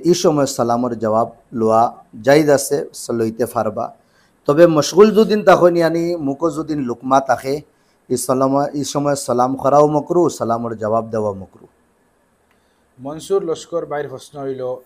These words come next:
Speaker 2: এলআইসি করা যাইব নি?
Speaker 1: এল আই চি কৰা নাজাইজ, তবে যদিন সেও খৰি লাইন এক্সট্ৰা যেটা সুদৰ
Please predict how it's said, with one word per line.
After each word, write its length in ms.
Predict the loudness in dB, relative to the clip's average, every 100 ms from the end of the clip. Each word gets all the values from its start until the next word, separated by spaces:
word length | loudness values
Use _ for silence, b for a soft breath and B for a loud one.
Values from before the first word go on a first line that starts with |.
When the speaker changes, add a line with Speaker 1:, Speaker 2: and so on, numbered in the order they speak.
| -12
Speaker 2:
এলআইসি 420 | -4 -4 -4 -6
করা 240 | -6 -6
যাইব 260 | -6 -10 -14 -20
নি? 120 | -20 _ _ _ _ _ _ _ -8
Speaker 1:
এল 80 | -4 -2
আই 60 | -4
চি 100 | -4 0
কৰা 220 | 4 4 2 -2 -20 -20 -20 -20 -20 _ _ _ -8
নাজাইজ, 600 | -4 -2 4 4 4 0 -4 -6 -10 _ _ _ _ _ 0
তবে 220 | 4 4 4
যদিন 220 | 2 0 -2
সেও 140 | 2 0 2
খৰি 220 | 2 4 4
লাইন 180 | 4 2 -4 _ _ _ _ _ -4
এক্সট্ৰা 400 | -4 -4 0 4 4
যেটা 240 | 2 2 2 2 -2
সুদৰ 300 | -10 -2 0